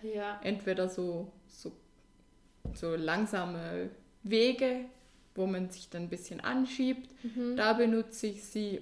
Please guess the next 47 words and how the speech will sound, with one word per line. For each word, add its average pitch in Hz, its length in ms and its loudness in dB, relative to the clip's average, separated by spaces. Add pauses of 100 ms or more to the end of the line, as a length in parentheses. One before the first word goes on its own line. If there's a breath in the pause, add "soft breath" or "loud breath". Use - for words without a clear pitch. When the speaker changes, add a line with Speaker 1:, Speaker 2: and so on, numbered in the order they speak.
Speaker 2:
Oder 185 300 6
beim 175 220 0
Lift 220 340 4
eben, 175 380 0 (240 loud breath)
dass 180 220 0
du 185 100 -2
dich 180 200 -2
nach 170 200 -2
vorne 180 440 4
abstützen - 680 -4
kannst, 196 400 -2
Speaker 1:
Ja. 220 160 0
Speaker 2:
damit 190 260 0
du 180 60 0
nicht 190 220 -2
dem 185 140 -2
Vorderen 180 580 4
da 135 160 0
irgendwie 160 380 2
auf 165 120 0
die 220 100 -4
Speaker 1:
Ja. - 100 -4
Speaker 2:
Ski 311 220 10
fährst. 269 340 4 (400 loud breath)
Aber 170 160 2
sonst, 196 500 0 (880)
ich 185 220 -4
brauch - 300 2
die - 260 -4 (120)
eigentlich 240 720 2
nicht. - 520 2 (180)
Speaker 1:
Okay, - 200 -8
und 190 100 -4
was 190 200 -8
machst 202 300 -12
du, 226 120 2
wenn 208 240 -2
du 196 260 -4
bei, 190 340 -6
wenn 202 160 -6
du, 202 140 -6 (240)
wenn 185 160 -4
du 190 60 -12
irgendwo 196 320 -12
Schuss - 340 -10
fahren 254 360 -2
musst 339 360 -8